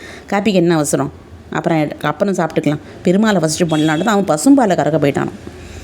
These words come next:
எரும மாடு லாஸ்ட்டாக கறக்கும், அதுக்கே புத்தி வந்து நம்ம குழந்தை அழறதேன்னு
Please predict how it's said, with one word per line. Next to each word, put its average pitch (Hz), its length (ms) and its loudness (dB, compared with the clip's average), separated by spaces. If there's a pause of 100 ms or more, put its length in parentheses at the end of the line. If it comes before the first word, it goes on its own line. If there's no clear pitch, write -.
(1160)
எரும 202 380 4
மாடு 208 260 4
லாஸ்ட்டாக 180 560 0
கறக்கும், 160 480 2 (320)
அதுக்கே 180 600 0
புத்தி 160 280 2
வந்து 151 540 2
நம்ம 156 180 4
குழந்தை 160 380 2
அழறதேன்னு 131 880 2